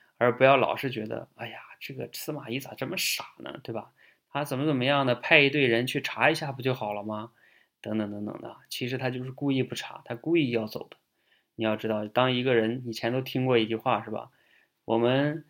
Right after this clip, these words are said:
呃，很难叫醒一个装睡的人，<laughs> 他在装睡，你怎么能叫醒他呢？他不是真的睡着了，他真的睡着你能叫醒。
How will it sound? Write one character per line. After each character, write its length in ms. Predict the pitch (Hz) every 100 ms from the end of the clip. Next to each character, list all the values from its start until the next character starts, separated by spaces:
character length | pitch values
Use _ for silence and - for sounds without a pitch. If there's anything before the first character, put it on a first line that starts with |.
| _ _ _
呃， 120 | 107 110
很 260 | - 113
难 240 | 107 113 143
叫 300 | - 180 131
醒 320 | - 107 104
一 80 | 110
个 160 | 120
装 380 | 117 151 156 156
睡 200 | - 165
的 120 | 104
人， 260 | 73 - 170 - - - -
<laughs> 360 | _ - - _
他 200 | - 180
在 160 | 190 135
装 360 | 135 175 185
睡， 280 | 185 233 143
你 100 | 110
怎 160 | 110 104
么 100 | 104
能 140 | 101
叫 180 | 98 104
醒 180 | - -
他 140 | -
呢？ 100 | 113 - _ _ _
他 120 | -
不 160 | 147 135
是 140 | 156
真 240 | 151 156 202
的 100 | 165
睡 200 | - 110
着 60 | -
了， 240 | - - _
他 140 | - 156
真 160 | 220
的 80 | 226
睡 160 | - 127
着 160 | 135
你 100 | 147
能 140 | 107 104
叫 160 | 95
醒。 220 | - -